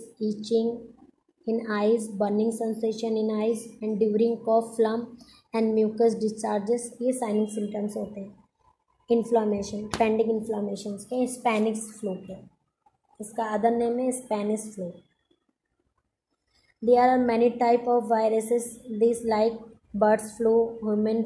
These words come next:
flu, swine flu, horse flu and dog flu। Avian virus have also sometime has been the according to their deadlines in the poultry, especially chicken,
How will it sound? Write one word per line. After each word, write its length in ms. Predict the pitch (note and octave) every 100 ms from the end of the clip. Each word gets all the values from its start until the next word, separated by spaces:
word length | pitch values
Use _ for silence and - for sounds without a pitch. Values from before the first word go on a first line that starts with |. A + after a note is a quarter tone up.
| -
flu, 120 | G#3+ G#3+ A3
swine 440 | - A3 G3+ G#3+ A3 A3
flu, 140 | G#3 G#3+ A3+ -
horse 320 | G#3 G#3+ G#3 -
flu 140 | A3 A3 A3+ G#3+
and 160 | G#3 G3
dog 200 | G3 F#3+ -
flu। 160 | G3 - - _ _ _ - - - - - A#3+
Avian 380 | A#3 B3+ C4+ C4
virus 400 | B3 A#3+ B3+ B3+ - A#3+
have 200 | A#3 A3+ A3
also 340 | G#3+ G#3 B3 A#3
sometime 580 | A#3+ A3 A3 A3 A#3 A#3+ A#3
has 180 | G#3+ G3+ G#3+
been 200 | A3+ A#3+
the 120 | A#3 A3 G#3+
according 440 | A3 G#3 A3+ A#3 -
to 100 | A#3 A#3 A#3+ - A3 A3 A3
their 260 | G#3+ A3+ A3+ - _ _ _ _ _
deadlines 640 | F#3 A#3 A#3 A#3+ A#3 A#3+ A#3+
in 180 | A#3 A3+
the 140 | A#3 - -
poultry, 680 | A3+ A3 A3+ G#3+ G#3+ - A#3+ B3 B3
especially 540 | - G#3 G#3 A3+ A3+ -
chicken, 340 | G3+ G3 F#3+